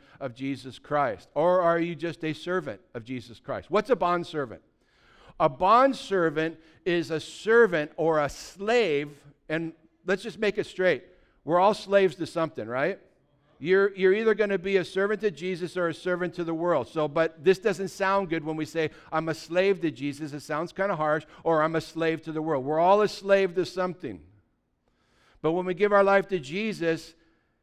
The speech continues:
he's the best master. So the bondservant was somebody who had paid their debt, serving the master. They,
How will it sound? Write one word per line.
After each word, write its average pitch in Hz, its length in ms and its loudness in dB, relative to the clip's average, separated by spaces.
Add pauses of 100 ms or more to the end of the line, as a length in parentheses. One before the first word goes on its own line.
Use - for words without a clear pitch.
(140)
he's 180 280 -4
the 156 140 -6
best 151 380 -4
master. 131 640 -8 (800)
So 196 260 4
the 175 140 4
bondservant 185 920 4
was 165 200 -4
somebody 220 720 4
who 185 260 0
had 170 240 2 (340)
paid 220 440 -2
their 220 200 2
debt, 170 720 0
serving 226 640 2
the 190 160 0
master. 180 680 0
They, 165 180 0